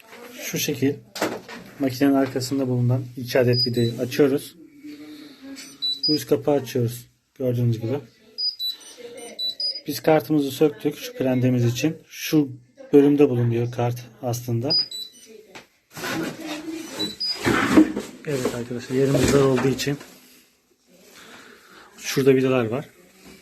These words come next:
Şurada bir grup vidamız var. Bunları söküyoruz. Şu parça şurada gördüğünüz gibi. Şunu da söküyoruz. Şu şekilde çekip alıyoruz. Kartımızı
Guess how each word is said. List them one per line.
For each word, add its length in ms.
Şurada 360
bir 80
grup 280
vidamız 360
var. 140
Bunları 280
söküyoruz. 720
Şu 220
parça 300
şurada 500
gördüğünüz 340
gibi. 140
Şunu 360
da 80
söküyoruz. 760
Şu 200
şekilde 300
çekip 320
alıyoruz. 480
Kartımızı 720